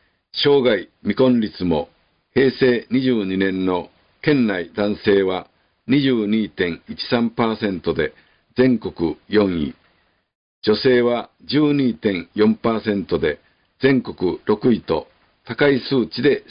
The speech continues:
推移しています。その一方で、未婚者の約八割の方が結婚を希望しています。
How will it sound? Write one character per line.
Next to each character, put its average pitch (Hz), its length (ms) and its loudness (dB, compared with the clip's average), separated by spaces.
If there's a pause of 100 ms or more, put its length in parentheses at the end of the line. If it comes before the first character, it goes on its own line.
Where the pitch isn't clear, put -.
(120)
推 104 200 0
移 85 40 -4
し - 120 -8
て 85 100 0
い 85 80 -2
ま 76 120 -4
す。 - 60 -18 (1300)
そ 139 100 0
の 147 240 0
一 147 140 -8 (140)
方 104 180 4
で、 85 260 -2 (280)
未 107 140 -4
婚 143 240 2
者 117 120 0
の 98 140 -2
約 101 320 -4
八 107 240 -6
割 131 220 2
の 95 120 -2
方 92 240 -4
が 80 200 -4 (280)
結 113 260 -2
婚 120 260 4
を 139 260 -2
希 - 100 -8
望 101 180 2
し - 120 -14
て 95 80 0
い 90 80 0
ま 82 140 -4
す。 - 40 -18